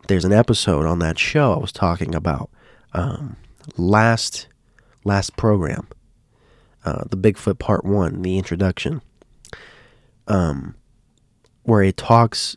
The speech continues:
this gentleman talks about in the show, uh, "These woods are haunted," where it talks about, um, how when he was in the woods after he encountered a Bigfoot, he said he heard what sounded like air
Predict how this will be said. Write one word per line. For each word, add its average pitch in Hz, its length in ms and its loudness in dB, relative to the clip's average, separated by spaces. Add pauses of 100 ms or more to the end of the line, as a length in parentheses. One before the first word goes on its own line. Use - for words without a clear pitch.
(120)
this 110 300 0
gentleman 110 480 4
talks 87 320 -2
about 78 320 -2
in 85 140 -2
the 80 60 -2
show, - 380 -6
uh, - 160 -4
"These 98 260 -6
woods 90 380 -2
are - 80 -6
haunted," - 520 -2 (1000)
where 95 140 4
it 87 120 0
talks - 380 -2
about, - 440 -4 (580)
um, 80 360 -4 (140)
how 87 380 0 (600)
when 98 120 -2
he 104 100 -2
was 95 140 0
in 113 120 6
the 113 80 6
woods 92 400 2
after 92 220 -2
he 92 120 -2
encountered 95 720 0 (320)
a 104 80 -2
Bigfoot, 92 520 -2 (560)
he 110 120 -6
said 101 300 2
he 135 300 -2
heard 110 380 0
what 90 180 -4
sounded 110 600 -2
like 85 440 -4 (460)
air 101 400 4